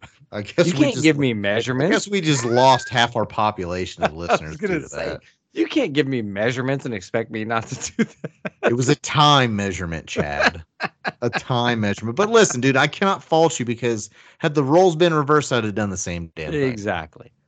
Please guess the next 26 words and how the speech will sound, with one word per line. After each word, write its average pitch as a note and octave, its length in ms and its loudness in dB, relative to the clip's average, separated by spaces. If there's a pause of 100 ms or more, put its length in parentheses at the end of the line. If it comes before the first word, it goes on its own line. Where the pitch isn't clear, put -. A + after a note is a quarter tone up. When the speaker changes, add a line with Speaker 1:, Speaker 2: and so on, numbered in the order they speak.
(380)
Speaker 2:
So C3 300 2
Speaker 1:
All C3 180 6
right, D#2 220 -2 (160)
moving A#2+ 300 2
on. D2 280 -2 (440)
Speaker 2:
Yeah. G#2 300 -2 (140)
So, D#3+ 540 6 (300)
man, D3 420 -6 (460)
I D#3+ 120 4
wanna G#3+ 220 2
talk C3 260 0
about A2 220 -4
the G2+ 120 -8
N G2 180 -10
I F2+ 220 -10
L. E2 220 -18 (460)
And D3+ 160 2
what G3 140 4
led D#3 180 6
into C3 200 -2
this, G#2 380 -6
I, A#2 120 0
I G#2+ 160 -4
wanna, A2 520 -4
you A#2 120 -4
know, F#2+ 360 -6